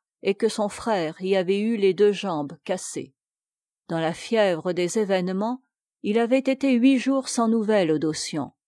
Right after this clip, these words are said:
Scipion s'était borné à écrire à son frère pour lui faire part de son vote et de sa démission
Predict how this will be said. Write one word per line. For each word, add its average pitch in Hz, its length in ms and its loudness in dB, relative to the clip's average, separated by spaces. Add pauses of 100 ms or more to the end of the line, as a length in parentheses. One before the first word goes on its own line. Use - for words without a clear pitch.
(720)
Scipion 277 540 0
s'était 214 340 0
borné 214 460 0
à 170 120 2
écrire 214 460 -2
à 170 80 -4
son 190 180 -6
frère 254 400 -4 (380)
pour 226 140 2
lui 247 100 2
faire 247 260 -2
part 247 280 0
de 208 80 0
son 196 240 -4
vote 180 380 -4 (220)
et 190 80 0
de 208 120 2
sa 226 220 2
démission 202 760 -2